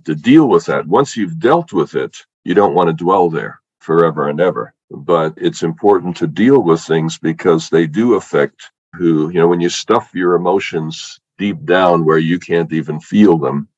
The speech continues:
they act like wildcats. They start scratching on the walls and creating a ruckus down there, and it manifests itself in conscious behaviors that are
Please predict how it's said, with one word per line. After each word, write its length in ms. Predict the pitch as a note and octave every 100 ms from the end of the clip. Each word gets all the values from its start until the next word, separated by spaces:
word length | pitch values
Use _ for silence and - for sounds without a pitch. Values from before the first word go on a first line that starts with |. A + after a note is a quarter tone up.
| -
they 160 | D#2+ E2+
act 200 | F2+ -
like 200 | D2+ E2
wildcats. 720 | E2+ F#2 F#2 - C2 - -
They 140 | -
start 460 | - - D2 C#2 _
scratching 680 | - - D#2 D2+ - C#2+ D2
on 140 | C#2+
the 80 | C#2
walls 540 | C#2 C#2+ C#2+ C#2 C#2 -
and 240 | C2+ D2+ -
creating 440 | - D#2 E2 D2
a 80 | D2
ruckus 480 | D#2+ F2 D#2+ D#2 -
down 320 | D#2 D#2 D2+
there, 340 | D2 D2 D2+
and 460 | D2 D2 D2+ D2+ D#2
it 160 | D#2 D#2+
manifests 540 | E2 F2 F2 D#2+ D#2
itself 460 | C#2 - F#2 E2+ E2
in 160 | D#2+
conscious 500 | D#2+ F2 E2+ - D#2+
behaviors 640 | - D#2+ F2+ G#2+ E2+ D2 -
that 160 | D2+ C#2
are 220 | C#2